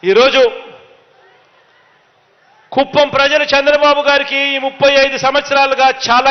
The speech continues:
ఇచ్చారు. కానీ కుప్పానికి బాబు ఏమిచ్చాడో ఈ నియోజకవర్గంలో ప్రతి ఒక్కరూ కూడా ఆయన్ను నిలదీయాల్సిన అవసరం ఉంది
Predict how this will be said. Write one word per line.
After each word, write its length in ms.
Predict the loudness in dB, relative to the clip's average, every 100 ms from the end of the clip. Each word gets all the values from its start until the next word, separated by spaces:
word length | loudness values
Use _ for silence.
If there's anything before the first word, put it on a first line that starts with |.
| 0
ఇచ్చారు. 340 | -2 -2 -2 -6 -18 -20 -20 -20 -20 -20 _ -20 _ _ _ _ -20 -18 -4
కానీ 240 | 0 2 2 0 -4
కుప్పానికి 600 | -6 0 0 0 -2 -4 -2 2
బాబు 260 | 2 2 2 2
ఏమిచ్చాడో 560 | 2 -2 0 2 4 2 2 -6 -20 -20 -20 -20 -20 -20 -20 -16 -4 -2
ఈ 40 | 0
నియోజకవర్గంలో 880 | 2 2 2 0 2 2 2 0 0 0
ప్రతి 200 | -2 0 0
ఒక్కరూ 280 | 2 2 0 0 0
కూడా 220 | 2 4 2 0 -12 -20 -20 -20 _ _ -20 -20 -12 -2 2
ఆయన్ను 400 | 2 2 -2 -4 -4
నిలదీయాల్సిన 720 | -2 -2 0 0 0 -2 -4 -2
అవసరం 340 | 0 0 -2 -2
ఉంది 200 | -2 -2